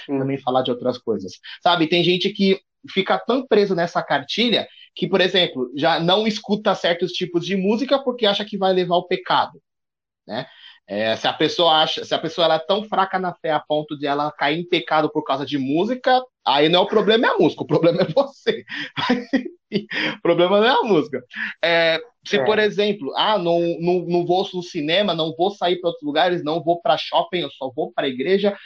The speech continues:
Speaker 2: eu só vou pra retiro." É, mano, você não é, isso não é ser espiritual, isso é ser chato, tá?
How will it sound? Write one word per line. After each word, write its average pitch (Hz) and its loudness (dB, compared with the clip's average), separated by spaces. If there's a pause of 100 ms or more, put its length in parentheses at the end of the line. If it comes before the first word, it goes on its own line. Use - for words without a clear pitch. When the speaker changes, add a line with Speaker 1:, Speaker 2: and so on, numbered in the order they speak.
(220)
Speaker 2:
eu 135 -12
só 139 -2
vou 160 -2
pra 185 0
retiro." 170 0 (180)
É, 147 0
mano, 180 2
você 160 -4
não 180 -2
é, 190 -2
isso 170 -8
não 202 4
é 208 4
ser 208 -4
espiritual, 147 -10
isso - -14
é 123 -14
ser 190 -8
chato, - -4 (360)
tá? 123 -10